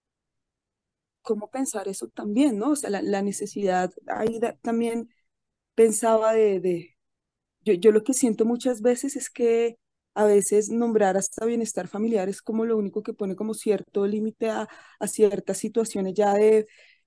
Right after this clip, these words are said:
de, de negligencia, de descuido, de, de, eh,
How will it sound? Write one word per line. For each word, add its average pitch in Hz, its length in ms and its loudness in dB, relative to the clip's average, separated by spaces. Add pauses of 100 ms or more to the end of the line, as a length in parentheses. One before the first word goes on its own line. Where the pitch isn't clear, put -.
(140)
de, 196 600 2 (540)
de 208 220 4
negligencia, 202 760 0
de 202 200 2
descuido, 202 600 2
de, 185 240 0 (400)
de, 180 600 2 (2250)
eh, 185 760 0